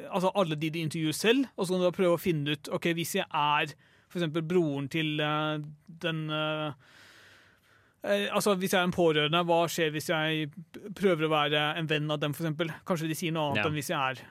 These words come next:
Speaker 1: detektiv.
Speaker 2: Mm.
Speaker 1: Og da får
Speaker 2: Det
Speaker 1: du liksom prøve å liksom få ut den historien.
Speaker 2: Ja.
Speaker 1: En annen veldig interessant ting,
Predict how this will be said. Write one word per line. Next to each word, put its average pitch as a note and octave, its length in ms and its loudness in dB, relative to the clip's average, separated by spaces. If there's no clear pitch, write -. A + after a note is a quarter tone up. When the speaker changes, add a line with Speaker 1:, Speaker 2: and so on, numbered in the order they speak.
Speaker 1:
detektiv. C#3+ 400 -6
Speaker 2:
Mm. A2+ 340 -4
Speaker 1:
Og - 640 -20
da A2+ 120 4
får A#2 120 2
Speaker 2:
Det A#2 80 2
Speaker 1:
du E3+ 80 0
liksom D3+ 320 -4
prøve F#3 200 4
å E3+ 60 4
liksom E3+ 260 -2
få D#3+ 480 0
ut D3 60 -6
den D#3 180 -4
historien. C#3+ 360 -4
Speaker 2:
Ja. G3+ 120 -4
Speaker 1:
En G3+ 80 2
annen F#3 200 0
veldig G#3+ 300 4
interessant F3+ 260 0
ting, B3 240 2